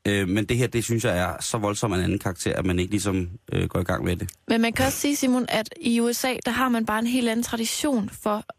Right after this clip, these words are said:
Speaker 2: som, øh, kunstner, at melde ud, hvor man står politisk.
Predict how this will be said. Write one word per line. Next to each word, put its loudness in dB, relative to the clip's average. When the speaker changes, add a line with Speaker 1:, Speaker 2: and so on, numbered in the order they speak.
Speaker 2:
som, 0
øh, 0
kunstner, 0
at 0
melde 2
ud, 0
hvor 2
man 0
står -2
politisk. -2